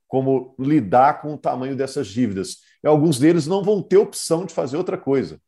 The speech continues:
vão virar clube empresa por ser o que resta pra tentar salvar o clube, né? Eu, eu, no, e, e aí você já entra com condições desfavoráveis pra negociar, né? Porque o investidor chega grandão, tá lá cheio de dinheiro,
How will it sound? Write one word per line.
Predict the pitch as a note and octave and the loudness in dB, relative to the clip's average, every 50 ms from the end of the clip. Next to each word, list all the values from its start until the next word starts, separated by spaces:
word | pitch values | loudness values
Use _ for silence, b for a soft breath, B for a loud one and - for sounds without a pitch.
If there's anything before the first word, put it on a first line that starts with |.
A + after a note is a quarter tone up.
| _ _ _ _ _ - - | _ _ _ _ _ -18 -12
vão | F#2+ G2+ B2 C#3+ D#3+ | -4 0 0 0 2
virar | C#3+ E3+ C#3+ A#2+ C3 D3+ E3 D#3 C3+ A2 - | 2 2 4 4 4 4 4 2 0 0 -2
clube | - B2+ C3 B2+ C#3 D#3 | -2 -2 -2 -2 -2 -4
empresa | C#3+ - C3+ C3+ D3 D#3+ D#3 F3+ | -4 -2 -2 -2 -2 -2 -2 -4
por | F#3 - G3 - | -6 -8 -10 -10
ser | - - G3 G3+ - - - _ _ _ _ _ _ _ _ _ - | -4 -2 0 0 -2 -2 -8 _ _ _ _ _ _ _ _ _ -2
o | - F#3 | -2 -2
que | F3+ - A3+ | 0 2 0
resta | G3+ E3 F3 F#3 F3+ F3+ - - - D3+ _ - | 2 4 4 2 2 0 -6 -14 -18 -18 _ -6
pra | D3 C#3+ | -6 -4
tentar | - - - - - C#3+ | -2 -4 -4 -2 -2 -4
salvar | - - - D3 D3 A#2 C3+ C#3+ | -4 -2 -2 -2 0 2 0 0
o | C#3+ | 0
clube, | - C#3 C3 B2+ G2+ F#2 F#2 | -2 -2 -2 -2 -2 -4 -6
né? | A2 B2 A#2+ _ _ _ _ _ _ _ _ - | -6 -8 -10 _ _ _ _ _ _ _ _ -6
Eu, | - A#2 | -4 -4
eu, | - - A#2+ A#2+ - - | -2 0 -2 -2 -4 -6
no, | B2+ C3 B2+ - | -8 -6 -6 -2
e, | C3 C#3 C3+ A#2 A2+ | 0 0 0 2 4
e | B2+ | 4
aí | B2+ B2 C3+ F3+ | 4 6 4 4
você | F#3+ - - F#3+ | 0 0 -2 0
já | E3+ D#3+ A#2+ | 2 2 0
entra | B2+ E3 G3 - G#3 | 0 -2 -4 -6 -6
com | - G#3 | -8 -8
condições | E3+ - F#3+ F3 - - - E3+ G#3 A3+ - - - _ _ _ _ _ _ - | -4 -2 -2 -2 -2 -2 -2 -2 -2 -2 -6 -8 -14 _ _ _ _ _ _ -14
desfavoráveis | A#2+ A#2 - - C#3 D3 E3+ A#3+ B3+ A#3 D3+ E3 F#3+ E3 A#2+ A2 - | -12 -10 -4 0 2 2 4 4 4 6 6 6 6 6 4 0 -4
pra | - A2+ A2+ | -2 -4 -2
negociar, | A2 G#2 G2 A2+ A2+ - - G#2+ G2+ F#2+ F#2+ G2 | -2 -2 -4 -4 -6 -4 -4 -2 -2 -2 -2 -2
né? | A#2 C3+ | -4 -6
Porque | C3 - F#2+ F2 - A#2+ C#3+ F3 F3 - _ _ _ _ _ - | -6 -10 -14 -8 -2 0 0 0 -2 -6 _ _ _ _ _ -8
o | A#2 | -6
investidor | A#2+ A2+ G2 B2+ B2+ B2+ B2+ A2 G2+ G#2+ G#2+ | -4 0 2 2 2 2 0 2 2 2 2
chega | - - A2+ G2 G#2+ | 2 0 0 0 2
grandão, | G2 A#2 C3 C#3+ D3 B2+ C#3 C#3+ F3 A3 B3+ F4 - _ _ _ _ _ _ _ | 2 4 4 4 6 6 4 4 4 2 -2 -4 -10 _ _ _ _ _ _ _
tá | - G#2 F#2+ | -2 0 0
lá | F#2+ G#2 G#2 | 0 -2 -4
cheio | - - A2 G#2 G2 | -4 -4 -6 -6 -6
de | G#2+ | -6
dinheiro, | G2+ A2+ C#3 C#3 B2+ B2+ C3+ D3+ F#3+ B3 - | -6 -4 -4 -2 0 2 2 2 0 0 -4